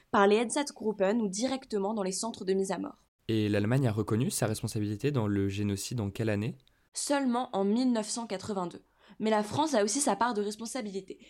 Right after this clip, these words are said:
Speaker 1: Et c'est François Hollande qui a reconnu en deux mille seize. Tu te rends compte, c'est tellement récent.
Speaker 2: C'est vrai que c'est assez étonnant. Et après ça, on a fait construire un monument commémoratif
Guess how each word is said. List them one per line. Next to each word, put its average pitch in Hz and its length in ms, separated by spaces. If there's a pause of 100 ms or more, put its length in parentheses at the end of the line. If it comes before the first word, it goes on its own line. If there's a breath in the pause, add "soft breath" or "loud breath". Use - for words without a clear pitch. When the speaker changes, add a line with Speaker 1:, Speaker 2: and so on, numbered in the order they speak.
(160 loud breath)
Speaker 1:
Et 208 80
c'est 214 140
François 294 400
Hollande 214 320
qui 214 120
a 185 160
reconnu 202 480
en 240 100
deux 196 140
mille 233 160
seize. - 300 (240)
Tu - 80
te - 80
rends 240 120
compte, 254 200
c'est - 260
tellement 262 360
récent. 214 360 (260)
Speaker 2:
C'est - 160
vrai 131 120
que 135 100
c'est - 320
assez 131 460
étonnant. 123 540 (160)
Et 107 100
après 107 200
ça, 160 140
on 143 160
a 107 60
fait 117 140
construire 143 400
un 113 60
monument 117 420
commémoratif 131 880